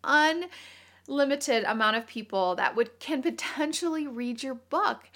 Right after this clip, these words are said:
as they, you know, come into the library and read it. So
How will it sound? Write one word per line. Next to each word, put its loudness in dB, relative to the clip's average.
as 4
they, 0
you -8
know, -4
come 0
into -4
the 0
library 2
and -4
read -4
it. -6
So 6